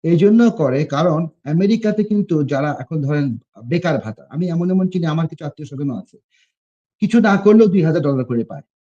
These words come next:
কি? আপনি যদি per person দুই হাজার ডলার করে per মাসে, প্রতি মাসে পান আর কোনো কাজ না করেন, তো কাজ করে যদি পয়সা পা-, কম পাওয়া হয়, তো কাজ না করে পয়সা বেশি পাওয়া হয়, এগুলো তো ট্রাম্প সাহেব সহ্য করবে না। উনি এগুলো সব কিছুতে কাট করে দিচ্ছে। তার ইকোনমির জন্য কিন্তু উনি ভালো,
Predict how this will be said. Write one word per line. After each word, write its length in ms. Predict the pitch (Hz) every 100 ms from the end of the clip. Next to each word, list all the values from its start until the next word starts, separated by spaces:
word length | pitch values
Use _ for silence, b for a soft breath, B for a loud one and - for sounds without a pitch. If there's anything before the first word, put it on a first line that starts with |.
| _ -
কি? 220 | 120 113 _ _ _ _
আপনি 300 | 165 190 233
যদি 120 | 240 254
per 220 | 208 190
person 360 | 190 190 240
দুই 80 | 208
হাজার 200 | 202 214
ডলার 240 | 202 208 214
করে 140 | 214
per 240 | 208 170
মাসে, 240 | 165 156 196
প্রতি 440 | - _ 175 190
মাসে 220 | 175 180
পান 240 | 180 117 - _ _ _ -
আর 100 | 147
কোনো 200 | 175 185
কাজ 200 | 160 156
না 140 | 151
করেন, 260 | 147 147 120 -
তো 80 | 165 - -
কাজ 220 | 165 -
করে 220 | 202 220
যদি 140 | 220
পয়সা 260 | 226 180 190
পা-, 180 | 170 147 _ _ _ 127 131 113 123 143
কম 200 | 170 147
পাওয়া 180 | 147 143
হয়, 80 | 120
তো 120 | 156
কাজ 140 | 156
না 160 | 147 160
করে 160 | 190
পয়সা 280 | 185 160 185
বেশি 220 | 147 139
পাওয়া 180 | 160 147
হয়, 120 | 113 - _ _
এগুলো 280 | 160 170 196
তো 100 | 196
ট্রাম্প 280 | - 170 165
সাহেব 140 | 175
সহ্য 280 | 170 160 180
করবে 240 | 180 170
না। 80 | 117 - _ _ _ -
উনি 180 | 170
এগুলো 360 | 196 175 190 196
সব 240 | - 226
কিছুতে 340 | 240 233 208 208
কাট 180 | 165 156
করে 180 | 147 135
দিচ্ছে। 260 | 120 - 107
তার 220 | 151 151
ইকোনমির 380 | 180 190 226 247
জন্য 260 | 233 233
কিন্তু 180 | 233 220
উনি 160 | 208 185
ভালো, 300 | 139 101